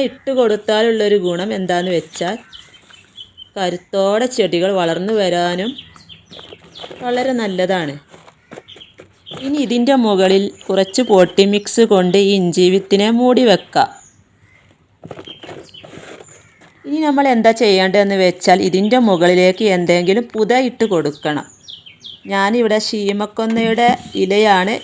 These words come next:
എടുത്തിട്ടുള്ളത്. ഇഞ്ചിക്ക് ശീമക്കൊന്നയുടെ ഇല ഇട്ട് കൊടുക്കുന്നത് വളരെ നല്ലതാണ്. ഞിമാവിരകളുടെ ശല്യം നല്ലൊരു പരിധി വരെ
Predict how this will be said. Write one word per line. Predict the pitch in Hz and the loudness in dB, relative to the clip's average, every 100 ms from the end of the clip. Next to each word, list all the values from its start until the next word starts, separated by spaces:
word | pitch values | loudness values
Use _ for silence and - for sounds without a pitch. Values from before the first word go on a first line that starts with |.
| 254 | 0
എടുത്തിട്ടുള്ളത്. | 226 240 254 247 220 165 147 - - - - - - - - - - 233 | 2 0 -2 0 0 2 0 -4 -8 -20 -20 -20 -20 -20 -20 -20 -8 -4
ഇഞ്ചിക്ക് | 233 240 240 262 - - | -2 -4 -2 -2 -2 -4
ശീമക്കൊന്നയുടെ | 220 208 208 214 214 220 220 233 | 0 2 0 0 0 2 4 4
ഇല | 214 208 | 4 2
ഇട്ട് | 208 214 214 | 0 -4 -2
കൊടുക്കുന്നത് | 196 185 190 190 196 180 | -2 -2 -4 -2 0 2
വളരെ | 170 180 202 277 294 - - | 2 2 2 0 -6 -20 -10
നല്ലതാണ്. | 240 240 240 226 165 147 - - - - - - - - - _ - | -6 -2 2 2 2 -4 -12 -20 -16 -16 -16 -20 -20 -20 -20 _ -12
ഞിമാവിരകളുടെ | 208 214 214 220 233 226 226 233 233 - | -8 -2 0 0 2 2 2 0 -2 0
ശല്യം | 196 180 185 190 185 - - - _ 190 | -2 0 2 2 0 -6 -20 -20 _ -10
നല്ലൊരു | 175 196 240 240 233 | -8 -4 0 0 2
പരിധി | 190 180 214 196 | 2 2 2 2
വരെ | 175 | 2